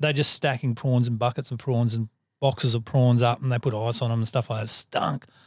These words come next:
But it was like they'd never seen a, a white European person ever before, especially with tattoos. I had all these old guys are coming up and touching me, and I'm like,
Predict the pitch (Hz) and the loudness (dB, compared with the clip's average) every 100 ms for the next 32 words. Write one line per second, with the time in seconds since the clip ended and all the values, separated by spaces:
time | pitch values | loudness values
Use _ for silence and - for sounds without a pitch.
0 | _ _ _ 147 139 175 147 131 135 131 | _ _ _ 0 2 2 0 0 2 2
1 | - 127 120 127 120 113 123 117 117 _ | 2 2 0 -2 -4 -2 0 -2 -4 _
2 | _ _ _ 135 127 123 - 123 120 117 | _ _ _ -2 -2 0 -2 0 0 0
3 | 123 117 127 127 123 120 113 113 120 120 | 0 0 0 -2 -2 -2 -2 -4 -2 -2
4 | 127 143 - 160 - 120 - 117 123 120 | 0 0 0 0 0 -2 -2 -2 -2 0
5 | 131 131 131 165 147 127 143 127 127 120 | 0 2 4 4 4 4 4 4 2 0
6 | 135 127 131 113 127 - 139 120 123 _ | -2 -4 -4 -6 -6 -2 -2 -2 -4 _
7 | _ _ _ _ _ 143 139 139 139 139 | _ _ _ _ _ 0 2 4 2 0